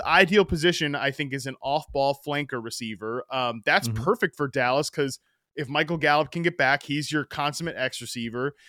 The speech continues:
Speaker 1: CeeDee Lamb is sort of settled into that power slot role, though I think you and I both believe he could play, and he does play all three positions, but
Speaker 2: Yeah.
Speaker 1: pro-, if you're gonna, he's gonna play inside in three receiver sets. You got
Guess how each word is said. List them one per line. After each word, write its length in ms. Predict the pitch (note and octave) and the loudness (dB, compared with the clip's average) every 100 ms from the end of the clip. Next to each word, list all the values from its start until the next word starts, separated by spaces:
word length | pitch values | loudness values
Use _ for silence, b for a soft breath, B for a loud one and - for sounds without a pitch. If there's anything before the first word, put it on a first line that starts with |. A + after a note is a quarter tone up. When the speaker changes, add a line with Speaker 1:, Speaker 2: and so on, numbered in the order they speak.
| b | b
Speaker 1:
CeeDee 320 | - D#3+ E3+ | -2 0 2
Lamb 260 | E3+ D3 D3+ | 2 2 2
is 100 | C#3+ | 0
sort 160 | D3 C#3+ | -2 -2
of 80 | |
settled 340 | - C#3+ C#3+ C3+ | 0 2 2 0
into 140 | C3+ | -2
that 200 | B2+ B2 | -2 -4
power 300 | - C3+ C#3+ | 0 2 2
slot 400 | D3 - A#2+ A#2 | 0 -2 -2 -2
role, 240 | B2 B2 C3 | -2 0 0
though 140 | B2+ | 0
I 60 | C3 | -2
think 240 | C3+ A#2+ | -4 -4
you 100 | C3 | -2
and 80 | C3 | 0
I 100 | B2+ | 0
both 260 | A#2 B2 - _ - | 0 -4 -6 _ -6
believe 300 | C3+ B2 A#2+ | -4 -4 -4
he 120 | C3 | -4
could 160 | B2+ | -6
play, 300 | - C3+ B2 - - C3+ _ A#2+ | -4 -2 -2 -4 -10 -14 _ -10
and 120 | C3 | -6
he 280 | C#3+ A3+ D3 _ b b - | 0 0 -2 _ b b 8
does 240 | F#3+ C4+ | 8 8
play 240 | - C#3+ C3+ | 0 0 0
all 200 | C3+ C3+ | 0 -2
three 200 | C#3+ C3+ | -2 -4
positions, 580 | B2+ A#2+ A#2+ C#3 D#3+ | -6 -6 -6 -6 -8
but 240 | C3 C3+ B2 B B | -4 -4 -4 B B
Speaker 2:
Yeah. 220 | B2 G#2 | -6 -6
Speaker 1:
pro-, 220 | F#2+ F3 C#3+ | 0 0 4
if 200 | D3+ C#3 | 2 2
you're 140 | D#3 | 2
gonna, 120 | E3 | 0
he's 200 | D3 D#3+ | -2 -2
gonna 120 | D#3+ E3 | 0 2
play 220 | E3+ E3 | 2 0
inside 300 | D3 D3+ D3 | 2 2 2
in 80 | C#3+ | 0
three 220 | D3+ C#3+ | -2 0
receiver 380 | C#3+ C#3 C3 C3+ | -2 -2 -2 -4
sets. 380 | - C3+ D#3 | -2 -2 -2
You 140 | - D3 | -6 2
got 220 | F3 E3 | 4 2